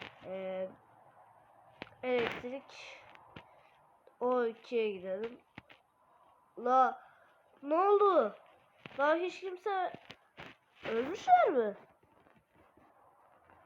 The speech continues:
Oy verme başlıyor. Haydi bakalım. Bekleyelim biraz. Ben buraları editte kısaltırım ya da kısaltmayın.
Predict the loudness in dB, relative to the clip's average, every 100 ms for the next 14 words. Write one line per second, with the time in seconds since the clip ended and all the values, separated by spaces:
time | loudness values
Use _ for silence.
0 | 0 4 6 6 4 2 4 2 0 -4
1 | -4 -2 0 0 0 -2 -4 -2 2 2
2 | 2 -2 -20 -14 -12 -10 -6 -6 -6 -2
3 | -2 -2 -4 -4 -4 -6 -8 -8 -8 -8
4 | -8 -10 -10 -14 _ -12 -12 -14 _ _
5 | -20 -16 -12 -10 -12 -16 -16 -14 -12 -12
6 | -14 -18 _ _ _ _ _ _ _ _
7 | -20 -18 -12 -10 -10 -16 -20 -20 -20 -20
8 | -18 -18